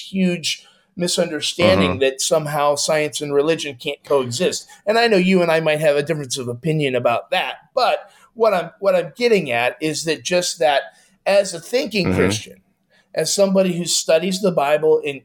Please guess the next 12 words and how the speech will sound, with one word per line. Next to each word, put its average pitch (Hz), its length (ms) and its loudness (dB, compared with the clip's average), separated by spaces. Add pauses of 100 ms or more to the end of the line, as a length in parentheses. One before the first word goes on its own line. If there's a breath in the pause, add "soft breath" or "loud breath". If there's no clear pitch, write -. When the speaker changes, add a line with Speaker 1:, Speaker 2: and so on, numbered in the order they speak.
Speaker 1:
and, 139 240 -6 (100)
and 135 140 -6
is, 123 300 -6 (180)
i-, 147 240 -2
is 160 240 0
applying 175 640 0
proper 165 420 -2
hermeneutic 170 720 0 (120)
and 139 180 -12
exegeting 156 640 -4
the 156 100 0
passages 147 720 -6